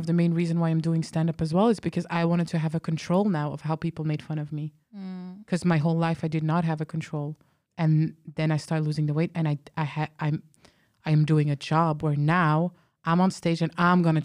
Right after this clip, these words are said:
Speaker 1: choose when you're gonna laugh.
Speaker 2: Mm.
Speaker 1: And sometimes it's, it's crazy because now I'm performing in France a lot, and sometimes I just come on stage and I tell people that I'm Belgian, and I would see somebody making fun of me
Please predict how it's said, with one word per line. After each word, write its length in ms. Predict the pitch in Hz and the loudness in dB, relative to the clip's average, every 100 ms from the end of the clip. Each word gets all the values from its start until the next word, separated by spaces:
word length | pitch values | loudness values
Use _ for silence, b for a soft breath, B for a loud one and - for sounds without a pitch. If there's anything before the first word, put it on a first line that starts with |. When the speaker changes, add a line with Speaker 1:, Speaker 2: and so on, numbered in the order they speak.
| - | 0
Speaker 1:
choose 200 | 160 151 | -2 0
when 120 | 151 | 0
you're 160 | 151 151 | 0 -2
gonna 160 | 151 | -4
laugh. 400 | 147 147 151 - 208 | -4 -6 -10 -14 -16
Speaker 2:
Mm. 360 | 190 175 170 165 170 - | -14 -12 -14 -16 -18 -4
Speaker 1:
And 140 | 170 | -2
sometimes 960 | - 208 220 - 208 185 170 185 180 - b b b b b | 0 2 2 4 2 4 4 2 -2 -10 b b b b b
it's, 220 | 180 170 - | -8 -6 -6
it's 160 | - | -6
crazy 300 | - 196 196 | 0 0 2
because 220 | 185 185 | 0 0
now 100 | 180 | 2
I'm 80 | 185 | 2
performing 380 | 185 180 185 175 | 0 -2 0 2
in 60 | 160 | 0
France 360 | - 190 196 | 0 0 0
a 40 | 165 | 0
lot, 160 | 160 160 | 0 0
and 120 | 170 | 0
sometimes 340 | 196 190 185 | 2 2 2
I 20 | 170 | 0
just 200 | 165 - | -2 -2
come 140 | 180 | 0
on 60 | 170 | 0
stage 220 | - 170 | 0 0
and 80 | 165 | 0
I 40 | 160 | 0
tell 200 | - 165 | 0 -2
people 240 | 180 170 | -2 -2
that 100 | 170 | 0
I'm 140 | 160 151 | 2 2
Belgian, 480 | 151 170 233 262 - b b _ | 2 2 2 0 -2 b b _
and 120 | 185 185 | 0 2
I 40 | |
would 160 | 175 170 | 4 2
see 120 | 196 | -2
somebody 280 | - 180 170 | 0 2 4
making 280 | 165 156 165 | 2 0 -4
fun 200 | - 220 | 0 2
of 120 | 190 | 2
me 220 | 160 147 | -2 -6